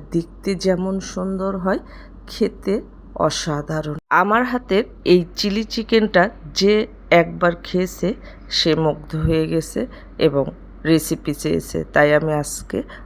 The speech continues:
আপনাদের জন্য এই চিলি চিকেন রেসিপিটা শেয়ার করলাম। আশা করি ভিডিওটা আপনাদের ভালো লাগবে এবং উপকারে আসবে। আর ভিডিওটা ভালো লাগলে শুরু থেকে শেষ পর্যন্ত দেখার অনুরোধ রইল।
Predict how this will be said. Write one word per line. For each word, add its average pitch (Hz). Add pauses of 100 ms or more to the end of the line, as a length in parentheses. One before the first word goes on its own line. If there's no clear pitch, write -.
আপনাদের 147
জন্য 147 (240)
এই 151 (320)
চিলি 190
চিকেন 214
রেসিপিটা 190
শেয়ার 196 (120)
করলাম। 202 (360)
আশা 165
করি 156 (140)
ভিডিওটা 165
আপনাদের 170
ভালো 180
লাগবে 185 (360)
এবং 151 (260)
উপকারে 151
আসবে। 147 (300)
আর 160
ভিডিওটা 180 (140)
ভালো 196
লাগলে 208 (340)
শুরু 254
থেকে 262
শেষ 247
পর্যন্ত 214 (200)
দেখার 202 (380)
অনুরোধ 151
রইল। 151